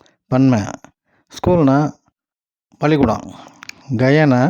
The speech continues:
சென்றனர், அவர்கள் பள்ளிக்கூடம் சென்றனர். ஆப்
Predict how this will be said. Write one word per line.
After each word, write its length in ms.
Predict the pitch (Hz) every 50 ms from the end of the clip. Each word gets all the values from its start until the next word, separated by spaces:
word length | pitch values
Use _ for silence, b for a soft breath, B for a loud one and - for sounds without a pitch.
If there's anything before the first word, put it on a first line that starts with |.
| - - -
சென்றனர், 540 | 151 143 143 139 131 127 117 117 117 110 92 B B B B B B B B - 120
அவர்கள் 360 | 135 147 147 135 151 165 - -
பள்ளிக்கூடம் 460 | 135 139 139 131 - 104 120 165 - -
சென்றனர். 480 | 117 107 101 107 98 98 101 101 95 95 - - - _ _ _ _ _ _ _ -
ஆப் 260 | 139 160 175 175 -